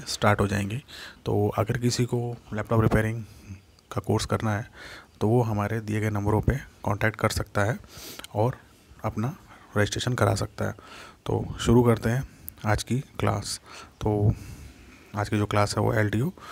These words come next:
तो इसी बात करेंगे, ठीक है। तो एलडीओ क्या होता है और इसे कैसे चेक करेंगे? एलडीओ एक लो वोल्टेज ड्रॉप आउट रेगुलेटर है।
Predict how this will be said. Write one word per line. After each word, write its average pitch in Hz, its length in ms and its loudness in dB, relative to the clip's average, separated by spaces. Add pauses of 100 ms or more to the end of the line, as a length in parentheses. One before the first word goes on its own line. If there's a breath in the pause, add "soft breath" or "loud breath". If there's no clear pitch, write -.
(480 loud breath)
तो 107 60 0
इसी 113 160 2
बात 107 160 2
करेंगे, 107 340 -2 (720 loud breath)
ठीक - 140 -6
है। 151 80 -6 (1120 loud breath)
तो - 140 -12
एलडीओ 117 280 4
क्या 117 180 4
होता 107 320 2
है - 60 -4 (600 loud breath)
और 110 140 4
इसे 110 260 0
कैसे 117 360 0 (220)
चेक - 200 -2
करेंगे? 104 380 -2 (680 loud breath)
एलडीओ 117 340 4
एक 123 240 -2
लो 110 240 4
वोल्टेज 110 480 2
ड्रॉप 117 240 2
आउट - 380 -2
रेगुलेटर 107 440 2
है। 120 180 0